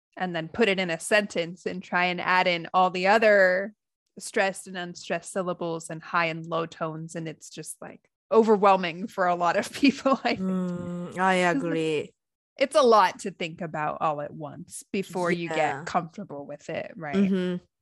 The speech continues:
Speaker 1: So I understand, but yeah, I would say those are some of the biggest issues I notice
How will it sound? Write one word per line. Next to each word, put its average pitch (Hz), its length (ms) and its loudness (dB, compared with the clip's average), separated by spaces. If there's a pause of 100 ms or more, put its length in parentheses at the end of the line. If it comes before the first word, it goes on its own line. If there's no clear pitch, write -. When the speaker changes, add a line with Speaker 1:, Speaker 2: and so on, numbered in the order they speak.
(680)
Speaker 1:
So 294 120 0
I 214 160 6
understand, 180 640 -6 (140)
but 156 260 -4 (240)
yeah, 143 220 -4 (160)
I 190 100 4
would 214 180 4
say 208 180 2
those 175 280 0
are 165 80 -8
some 165 240 -10
of 160 60 -6
the 156 80 -8
biggest 156 440 -10
issues 151 440 -8
I 147 180 -6 (340)
notice 151 760 -4